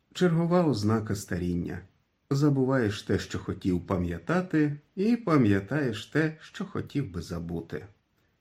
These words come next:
Він міг би бути тим штукарем, котрий це сказав.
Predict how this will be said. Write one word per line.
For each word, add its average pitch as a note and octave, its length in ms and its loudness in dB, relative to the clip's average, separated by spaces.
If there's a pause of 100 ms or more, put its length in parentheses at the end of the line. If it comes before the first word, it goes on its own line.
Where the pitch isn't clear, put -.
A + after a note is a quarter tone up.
(140)
Він F3 280 4
міг D#3 240 6
би D#3+ 100 0
бути D#3 360 0
тим D3 300 2
штукарем, C#3+ 680 0
котрий F#2+ 360 -2
це F#2 200 -4
сказав. F#2+ 640 -6